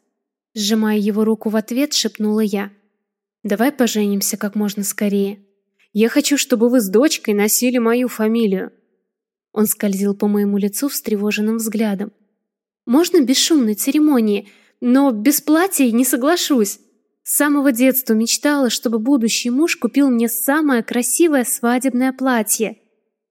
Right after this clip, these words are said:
Аслан заглянул мне в глаза. «Я куплю тебе самое лучшее платье»,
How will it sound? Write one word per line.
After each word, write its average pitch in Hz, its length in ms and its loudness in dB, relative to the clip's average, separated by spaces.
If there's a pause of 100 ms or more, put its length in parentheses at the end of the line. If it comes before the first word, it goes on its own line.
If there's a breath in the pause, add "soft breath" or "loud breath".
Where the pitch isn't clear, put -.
(380)
Аслан 294 420 -2
заглянул 202 460 -2
мне 202 180 0
в 190 60 -10
глаза. 208 420 -4 (760)
«Я 190 180 0
куплю 214 300 -2
тебе 208 300 -4
самое 254 580 0
лучшее 220 500 -2
платье», 202 580 -8